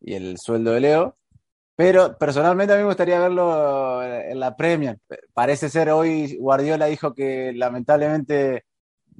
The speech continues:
ellos pensaban que se iba a quedar en el Barcelona y habían, han fichado al jugador, a Grealish fr-, del Aston Villa. Eh, entonces dice que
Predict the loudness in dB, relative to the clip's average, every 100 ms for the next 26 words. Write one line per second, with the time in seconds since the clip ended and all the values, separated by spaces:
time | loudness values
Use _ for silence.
0 | -20 -8 -4 -4 -2 2 4 4 0 0
1 | 0 2 2 2 -2 -2 -2 0 -2 -4
2 | -6 -6 -8 -10 -12 -14 -8 -4 -4 -4
3 | -2 -2 -4 2 6 6 4 0 0 2
4 | 2 4 2 2 2 0 0 -4 -10 -12
5 | -12 -8 -8 -8 -10 0 0 0 0 4
6 | 6 6 4 _ _ _ -10 -8 -6 -6
7 | -8 -4 -4 0 0 0 -2 -2 -2 -2
8 | -2 -4 -8